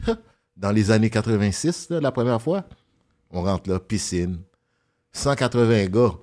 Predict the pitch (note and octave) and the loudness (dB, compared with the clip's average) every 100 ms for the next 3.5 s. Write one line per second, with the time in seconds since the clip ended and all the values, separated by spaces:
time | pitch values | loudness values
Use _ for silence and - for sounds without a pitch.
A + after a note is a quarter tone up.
0 | - C#3+ C3 B2+ G#2+ F2 A2+ B2 F2+ - | -4 -2 0 0 0 0 -2 -2 -2 -8
1 | _ _ _ G2+ - C#3 C#3 G#2+ A2 F2+ | _ _ _ -6 -2 0 0 2 0 0
2 | B2+ A2+ - - D2 - _ _ G#2 G#2 | 0 -2 -4 -12 -12 -14 _ _ -6 0
3 | B2+ G2+ G2+ C3+ | 2 2 0 0